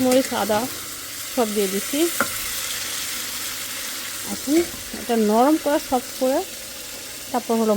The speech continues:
মাছ দিয়ে দিব, পানি দিয়ে দিব। আর এই বটটুক জল দিয়ে রেখে দিই তো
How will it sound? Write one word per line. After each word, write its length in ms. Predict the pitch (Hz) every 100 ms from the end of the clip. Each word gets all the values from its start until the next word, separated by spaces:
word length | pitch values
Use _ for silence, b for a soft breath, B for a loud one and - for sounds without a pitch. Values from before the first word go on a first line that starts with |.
| 208
মাছ 140 | 208 202
দিয়ে 120 | 220 196
দিব, 120 | 202 285 262
পানি 160 | 220 185
দিয়ে 120 | 180 170
দিব। 120 | 165 175 - - - - - - -
আর 80 | 190 196
এই 60 | 240 240
বটটুক 380 | 277 - 294 254 233
জল 140 | 254 269
দিয়ে 120 | 302 269
রেখে 260 | 277 269 226
দিই 120 | 302 - - - - - - - - - - -
তো 60 | -